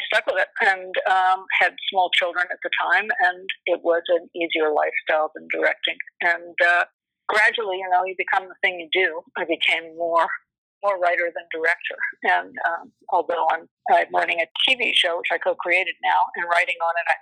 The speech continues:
suppose I could direct episodes. I actually don't seek, seek it out because I find the writer is more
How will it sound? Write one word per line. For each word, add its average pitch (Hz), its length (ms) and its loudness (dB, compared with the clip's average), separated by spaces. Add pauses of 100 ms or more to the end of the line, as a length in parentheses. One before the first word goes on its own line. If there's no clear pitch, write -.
(100)
suppose 180 240 0
I 151 80 2
could 185 220 -6
direct - 280 -2
episodes. - 440 -4
I 156 80 4
actually 156 340 -2
don't 82 180 -4 (140)
seek, - 140 -8 (360)
seek 170 180 -2
it - 80 -2
out - 300 0
because - 300 -6
I - 80 0 (100)
find - 280 -2
the - 180 -2 (280)
writer 170 360 0
is 160 100 -12
more 160 140 2